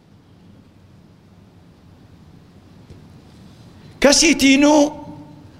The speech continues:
خۆی بۆ ئەکوتێ و خۆی بۆ ئەکوژێ، ئەیوە بگا بەوەی کەوا بە ئاویە زانێ.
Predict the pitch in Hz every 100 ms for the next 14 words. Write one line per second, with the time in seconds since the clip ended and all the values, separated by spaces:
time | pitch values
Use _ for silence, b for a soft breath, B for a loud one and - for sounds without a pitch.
0 | - - 311 311 226 254 226 - - 233
1 | 196 - 233 262 254 220 - 175 202 175
2 | - B B 226 220 262 254 233 254 202
3 | 214 240 233 226 220 240 214 - 254 214
4 | 196 156 175 165 160